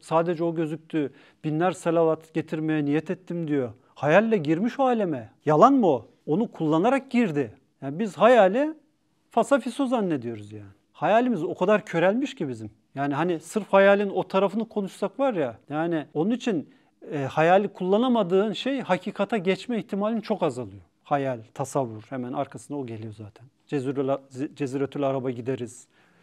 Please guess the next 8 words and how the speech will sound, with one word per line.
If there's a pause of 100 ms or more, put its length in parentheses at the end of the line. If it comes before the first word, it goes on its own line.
(160)
İşte
şeyinden
sıyrıl
diyor,
zaman
elbisesinden,
şeyinden
sıyrıl,